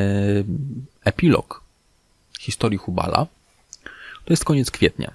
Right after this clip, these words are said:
Otóż, e, pod koniec kwietnia oni udają się na północ, bliżej Łodzi. Em,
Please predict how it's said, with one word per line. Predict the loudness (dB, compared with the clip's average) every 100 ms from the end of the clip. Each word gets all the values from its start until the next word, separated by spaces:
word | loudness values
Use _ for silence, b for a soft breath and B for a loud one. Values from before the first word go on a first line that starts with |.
| -14 _ -6
Otóż, | -2 0 -2 -4 -2
e, | 0 0 0 -2 -2 -4 -2
pod | 0
koniec | 2 2 0
kwietnia | 0 0 0 0 0
oni | 0 0 0
udają | 0 -2 0 0 -2
się | -2 -2 -4 B B -2
na | 2
północ, | 4 2 2 -2
bliżej | -2 0 0 0
Łodzi. | 0 0 0 -2 B B B B B B B
Em, | 2 4 4 4 4